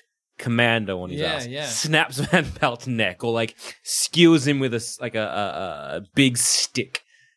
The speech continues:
Speaker 1: and then becomes Van Pelt. And then he has to spend the next
Speaker 2: <sighs>
Speaker 1: twenty-six years hunting his son, because not only is he trying to, with that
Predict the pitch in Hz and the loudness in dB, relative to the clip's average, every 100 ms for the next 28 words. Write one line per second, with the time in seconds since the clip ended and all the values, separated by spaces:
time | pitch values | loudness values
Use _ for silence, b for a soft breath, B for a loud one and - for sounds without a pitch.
0 | - 104 107 95 - - - 123 98 90 | -8 0 0 0 -6 -8 0 2 2 -2
1 | 95 87 87 - 85 - B B 120 123 | -4 -6 -8 -12 -12 -14 B B 0 2
2 | 120 151 175 - - 127 113 113 - - | 4 4 4 2 0 2 2 0 -4 -6
3 | 147 143 143 156 - 127 113 - - - | -2 -2 -4 -8 -2 0 0 -4 -12 -4
4 | - 180 170 196 180 165 b b 135 120 | 0 0 4 4 4 0 b b -2 -2
5 | - 220 160 117 113 b b - - - | 2 4 4 2 -4 b b -20 -10 2
6 | 269 247 123 151 - B B - 143 180 | 6 6 4 -2 -8 B B -4 -2 0
7 | 202 165 143 127 - 147 139 127 107 _ | 2 0 0 -4 -4 -2 -2 -6 -10 _
8 | _ _ 127 127 117 | _ _ -2 2 2